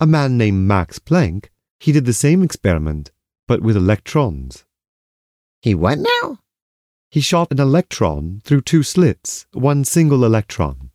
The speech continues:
Speaker 2: So wh-, which slit did it go through?
Speaker 1: Oh, well, it went through both and left a similar interference pattern as the light.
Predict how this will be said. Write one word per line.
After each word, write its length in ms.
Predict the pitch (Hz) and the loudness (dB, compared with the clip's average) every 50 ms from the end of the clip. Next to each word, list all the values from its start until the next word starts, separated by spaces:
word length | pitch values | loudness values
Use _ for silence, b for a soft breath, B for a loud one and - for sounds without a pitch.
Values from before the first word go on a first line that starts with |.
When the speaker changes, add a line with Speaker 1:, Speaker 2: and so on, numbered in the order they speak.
| _ _ _ _ _ | _ _ _ _ _
Speaker 2:
So 220 | - - 135 123 | -6 -4 -2 -2
wh-, 140 | 131 135 - | -2 -2 0
which 160 | 139 156 139 | 0 -2 -2
slit 300 | - - - 143 147 - | -2 -4 -4 -4 -4 -2
did 140 | 226 151 139 | -2 -2 -2
it 100 | 143 - | -2 -2
go 200 | - 160 202 302 | -2 -2 -2 -2
through? 460 | - - - - - 95 82 73 80 - _ _ _ _ _ _ - | -4 -4 -2 -2 0 0 -2 -2 -6 -10 _ _ _ _ _ _ -4
Speaker 1:
Oh, 100 | - 208 | 0 2
well, 180 | 190 185 180 175 | 2 4 4 2
it 80 | 175 | 2
went 180 | - 165 151 - | 2 2 0 2
through 160 | - 147 135 | 0 0 0
both 300 | 113 170 160 135 101 90 | 2 2 0 0 0 -2
and 100 | 107 110 | -2 -2
left 180 | 113 104 - - | -2 -2 -2 -4
a 60 | 117 | -4
similar 300 | - 143 135 127 113 110 | -2 0 0 0 0 0
interference 520 | - 117 107 - 101 - 135 127 104 101 - | -2 -4 -4 -4 -2 0 2 2 2 0 -2
pattern 340 | - 104 87 82 82 80 | -4 -4 -2 -2 -2 -4
as 80 | 80 82 | -4 -2
the 80 | 90 95 | -2 0
light. 440 | 98 117 127 107 73 67 - _ | 0 0 0 -2 -4 -6 -12 _